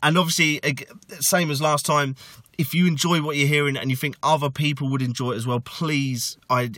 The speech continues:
implore you to share it on social media,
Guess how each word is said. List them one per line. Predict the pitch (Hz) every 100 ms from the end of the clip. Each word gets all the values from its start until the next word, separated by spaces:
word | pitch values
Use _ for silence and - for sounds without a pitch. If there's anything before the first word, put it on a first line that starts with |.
| -
implore | 139 123 - 139 143
you | 120 113
to | 98 120 104
share | 98 - 147 -
it |
on | 117
social | - 139 123 123
media, | 120 120 110 104